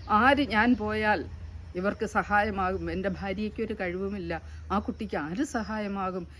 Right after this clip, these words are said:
എന്ന് പറഞ്ഞ് നമ്മൾ നീറിക്കൊണ്ടിരിക്കും ഒരു അസുഖം വരുമ്പോഴൊക്കെ. നമ്മളപ്പോൾ താളം തെറ്റുകയാണ് ചെയ്യുന്നത്. അപ്പോൾ ഇതിന് മുമ്പ് തന്നെ എനിക്കൊന്നും വരില്ല എന്ന് വിചാരിച്ചാണ് നമ്മൾ ഇതിലേക്ക്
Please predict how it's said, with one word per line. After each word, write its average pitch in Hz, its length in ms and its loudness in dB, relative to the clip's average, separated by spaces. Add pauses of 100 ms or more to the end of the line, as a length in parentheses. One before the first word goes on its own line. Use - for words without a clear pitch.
(140)
എന്ന് 185 280 2
പറഞ്ഞ് 196 340 -2
നമ്മൾ 180 300 -4
നീറിക്കൊണ്ടിരിക്കും 185 920 -2
ഒരു 170 120 -8
അസുഖം 190 400 -4
വരുമ്പോഴൊക്കെ. 151 560 -8 (600)
നമ്മളപ്പോൾ 240 400 2 (180)
താളം 226 380 4
തെറ്റുകയാണ് 165 460 -4
ചെയ്യുന്നത്. - 300 -10 (1120)
അപ്പോൾ 277 180 4
ഇതിന് 302 300 8
മുമ്പ് 269 460 8
തന്നെ 165 180 4
എനിക്കൊന്നും 294 580 4
വരില്ല 277 580 4
എന്ന് 277 180 8
വിചാരിച്ചാണ് 262 560 0
നമ്മൾ 233 240 -2
ഇതിലേക്ക് 233 520 -4